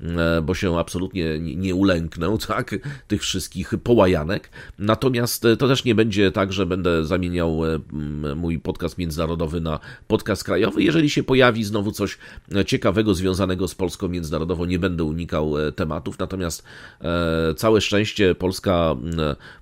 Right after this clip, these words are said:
prowadzi <laughs> mało aktywną politykę międzynarodową,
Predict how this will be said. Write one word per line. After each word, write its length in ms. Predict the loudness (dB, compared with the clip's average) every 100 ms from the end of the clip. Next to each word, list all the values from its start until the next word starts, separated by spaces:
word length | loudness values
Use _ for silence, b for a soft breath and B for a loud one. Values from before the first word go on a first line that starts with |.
| -4
prowadzi 520 | 0 2 0 2 2 2 0
<laughs> 220 | -2 0
mało 260 | 2 4 2
aktywną 460 | 0 -4 -2 -4
politykę 480 | -4 -6 -6 -6 -4
międzynarodową, 840 | -4 -4 -2 -2 0 0 0 -2